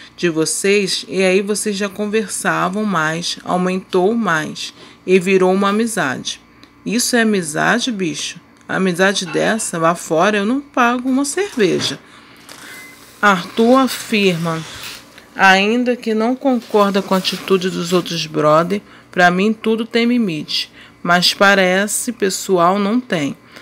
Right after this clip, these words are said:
Aí, no ao vivo, quer pagar de bom samaritano, Arthur volta a falar de Camila.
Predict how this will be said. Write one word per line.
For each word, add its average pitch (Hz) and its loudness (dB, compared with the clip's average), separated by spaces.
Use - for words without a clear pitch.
Aí, 214 4
no 190 2
ao 269 2
vivo, 202 -2
quer 202 2
pagar 196 0
de 190 -6
bom 190 -4
samaritano, 185 -2
Arthur 185 0
volta 208 2
a 220 -2
falar 208 0
de - -6
Camila. 156 -2